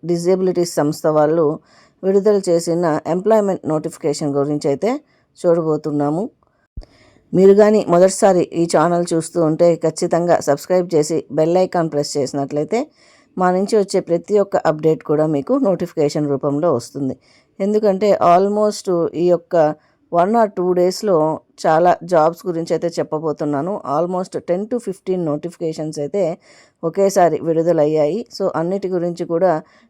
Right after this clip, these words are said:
ఈ ఒకటి రెండు రోజుల్లో అయితే చెప్పుకోబోతున్నాము. So ఎవరైతే వీడియో చూస్తున్నారో వాళ్ళు ఖచ్చితంగా లైక్ చేసినట్లయితే అందరికీ ఈ వీడియో రీచ్ అవుతుంది. మాకు కూడా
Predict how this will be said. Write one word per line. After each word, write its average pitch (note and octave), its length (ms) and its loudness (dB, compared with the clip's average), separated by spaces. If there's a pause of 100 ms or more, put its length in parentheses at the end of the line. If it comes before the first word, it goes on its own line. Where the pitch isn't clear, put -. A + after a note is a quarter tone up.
(120)
ఈ E3+ 140 0
ఒకటి E3+ 300 0
రెండు E3+ 240 0
రోజుల్లో E3+ 360 0
అయితే D3 260 0
చెప్పుకోబోతున్నాము. D3 1120 -6 (400)
So G3 200 0
ఎవరైతే G#3 480 2
వీడియో F#3+ 320 0 (100)
చూస్తున్నారో E3+ 520 -2
వాళ్ళు D3+ 400 0
ఖచ్చితంగా F3+ 600 -2 (100)
లైక్ E3+ 320 -2
చేసినట్లయితే E3 800 -4
అందరికీ F#3 420 -4
ఈ F#3+ 140 -6
వీడియో E3 360 -2
రీచ్ D#3+ 340 -6
అవుతుంది. E3 440 -8 (420)
మాకు F#3+ 260 -2
కూడా G#3 200 -2